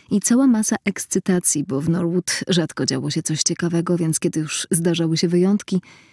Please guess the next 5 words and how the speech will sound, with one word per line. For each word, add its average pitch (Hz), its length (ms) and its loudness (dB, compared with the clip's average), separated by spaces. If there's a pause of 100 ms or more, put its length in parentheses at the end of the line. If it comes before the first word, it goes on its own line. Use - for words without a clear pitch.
(140)
interesowały 208 680 2
one 185 220 4
każdego. 151 680 -4 (1000)
Natomiast 214 580 4
teraz - 640 2